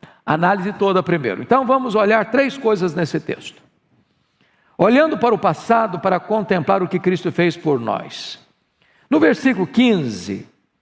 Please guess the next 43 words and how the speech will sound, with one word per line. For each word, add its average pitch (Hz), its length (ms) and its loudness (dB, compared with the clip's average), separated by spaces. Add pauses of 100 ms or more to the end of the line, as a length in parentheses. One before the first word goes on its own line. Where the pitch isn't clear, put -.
que 143 100 -4
nós 139 260 2
acabamos 135 540 0
de 127 80 0
ler, 147 300 2
"Por 156 120 0
isso 180 220 0
mesmo 151 480 0
ele 180 160 2
é 170 40 0
o 160 40 -2
mediador 156 640 0
da 131 140 -4
nova 139 220 -2
aliança, 151 600 0 (260)
a - 140 0
fim 196 140 -2
de 160 100 -2
que, - 100 -2
intervindo 165 580 0
a 156 60 2
morte 170 480 0
para 160 180 0
a 135 40 -4
remissão 156 500 0
das 160 180 0
transgressões 165 720 0
que - 80 -2
havia 165 280 2
sob 165 180 0
a 156 40 0
primeira 156 300 2
aliança, 175 480 2 (240)
recebam 175 400 0
promessa 165 480 0
da 160 120 2
eterna 226 420 2
herança 226 400 2
aqueles 196 380 0
que 185 80 -8
têm 180 160 -2
sido 170 160 -6
chamados." 180 420 0